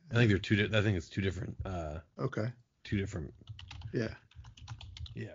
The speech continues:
Speaker 1: Roma and Sinti, and those are, like, those are two ethnic groups
Speaker 2: Okay.
Speaker 1: that used to get lumped in as gypsies in, in, in Europe.
Speaker 2: Yeah.
Speaker 1: Yeah.
Speaker 2: And so the, uh, the Roma are the ones who are kinda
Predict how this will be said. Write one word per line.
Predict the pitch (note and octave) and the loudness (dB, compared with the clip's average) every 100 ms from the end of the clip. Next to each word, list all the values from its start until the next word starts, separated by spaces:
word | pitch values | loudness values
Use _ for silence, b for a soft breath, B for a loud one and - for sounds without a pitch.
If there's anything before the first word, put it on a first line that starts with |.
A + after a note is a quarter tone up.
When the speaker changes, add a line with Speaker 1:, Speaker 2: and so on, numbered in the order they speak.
| G#2 | 2
Speaker 1:
Roma | A#2 | 4
and | G2+ F#2 | 4 4
Sinti, | - G2 F#2+ F#2+ G2+ | 0 0 0 -2 2
and | |
those | G#2+ F#2+ | 4 6
are, | F#2+ | 4
like, | F#2 - - | 2 -4 -6
those | - F#2+ | 0 2
are | |
two | E2 A2+ F2+ | 4 4 6
ethnic | G2 G2 F#2 - | 4 2 -2 0
groups | F#2 B1 - - B B | 0 0 -6 -10 B B
Speaker 2:
Okay. | A2+ A2 G#2 | -6 -4 0
Speaker 1:
that | G#2+ G#2+ | 4 8
used | A#2 A2 | 10 10
to | G2+ | 6
get | G#2 | 8
lumped | A2 G2+ F2+ G#2 | 6 6 4 2
in | F#2+ | 4
as | F2+ D#2+ - - _ _ _ _ - | 2 2 -4 -10 _ _ _ _ -12
gypsies | - A2+ - - F#2 F2 F#2 | 2 4 4 0 0 0 -2
in, | - | -4
in, | F2+ F2+ | -2 -2
in | F#2 F#2 | 2 6
Europe. | F#2+ F2+ F2 - - _ - | 6 6 4 -2 -14 _ 0
Speaker 2:
Yeah. | B2 G#2 - B B B B B B | 2 2 -2 B B B B B B
Speaker 1:
Yeah. | A2+ | 2
Speaker 2:
And | D3 | 6
so | E3 D3 C3+ B2+ | 10 12 12 10
the, | C3+ C3+ C3+ | 10 6 4
uh, | C3 B2 | 2 6
the | B2 C3 - | 6 6 6
Roma | C3+ E3 E3 C3+ B2+ C3 | 8 10 10 8 6 4
are | C3+ B2+ B2 A#2+ A#2 | 6 6 6 6 4
the | G#2+ B2 | 4 6
ones | B2 C3+ B2 | 8 8 8
who | C3 | 6
are | |
kinda | A#2 C3 B2 A2+ A2 | 6 6 6 6 4